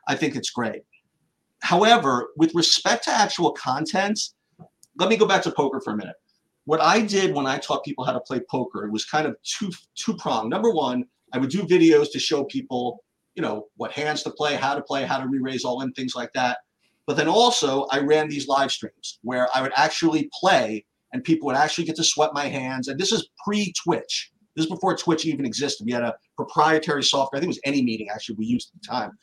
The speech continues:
And people would literally watch me play. They would see my cards, and I would talk through exactly what I was doing as I was doing it. And when I was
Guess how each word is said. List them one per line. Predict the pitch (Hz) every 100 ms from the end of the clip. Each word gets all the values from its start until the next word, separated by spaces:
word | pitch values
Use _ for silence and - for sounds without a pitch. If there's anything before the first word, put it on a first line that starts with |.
| _ _ -
And | 131 135 - _
people | - 202 190
would | 156
literally | 156 165 165 160 147 - -
watch | 143 165 -
me | 143 -
play. | 202 175
They | 127 135
would | 117
see | - 190
my | 180
cards, | 160 143 123 127 127
and | 139
I | 151
would | 139 - -
talk | 160 156 -
through | 196 190 139 139 - _
exactly | 131 151 151 160 170
what | 147
I | 143
was | 139 127
doing | 143 135 127 - -
as | 123 120
I | 123
was | 117 110
doing | 208 208 120
it. | - _ _ _ _ _ -
And | 147 143 151 160 -
when | 160
I | 156
was | 160 -